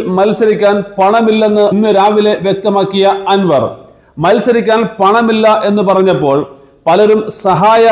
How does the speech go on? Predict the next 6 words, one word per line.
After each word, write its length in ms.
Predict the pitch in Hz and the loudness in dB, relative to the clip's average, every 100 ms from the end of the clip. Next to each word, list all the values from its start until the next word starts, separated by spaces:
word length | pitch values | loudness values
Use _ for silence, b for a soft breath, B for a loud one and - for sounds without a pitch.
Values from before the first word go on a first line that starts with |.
| 196 | 2
ഹസ്-, 200 | 202 - | -2 -2
വാഗ്ദാനവുമായി 800 | 190 196 202 214 214 208 196 190 196 190 | 0 0 2 2 2 2 2 2 0 -2
എത്തി 240 | 185 190 226 196 | -4 -2 -2 0
എന്നാണ് 320 | 196 190 185 185 185 | 0 2 2 -2 -2
ഇപ്പോൾ 260 | 185 185 190 185 | -4 -2 -2 -2
വ്യക്തമാക്കുന്നത്. 760 | 180 180 196 175 165 175 165 | -4 -2 -2 0 0 -2 0